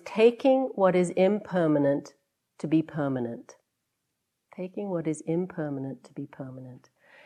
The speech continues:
Taking our bodies, our experience, our meditation practice, a sitting.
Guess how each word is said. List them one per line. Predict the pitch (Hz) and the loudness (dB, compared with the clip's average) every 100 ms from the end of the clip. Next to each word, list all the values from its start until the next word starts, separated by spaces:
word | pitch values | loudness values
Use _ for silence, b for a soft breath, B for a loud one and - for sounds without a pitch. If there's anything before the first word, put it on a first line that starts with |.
| b b - | b b -2
Taking | 160 151 139 131 | 0 0 -2 -4
our | 127 | -4
bodies, | 170 185 202 208 208 202 196 190 - | -2 2 2 2 2 0 -4 -8 -10
our | - 127 127 | -8 -6 -8
experience, | - - - 208 196 196 190 190 190 - - - - _ | -12 -8 0 2 2 2 2 0 -2 -10 -20 -20 -20 _
our | 139 | -4
meditation | 135 131 120 - 190 190 - 185 | 0 0 -2 0 0 0 -2 -2
practice, | 202 180 180 - 180 175 175 - - _ b b b | 0 0 0 -2 0 0 -2 -10 -20 _ b b b
a | - | -12
sitting. | - - 180 180 180 175 | -2 2 4 6 6 4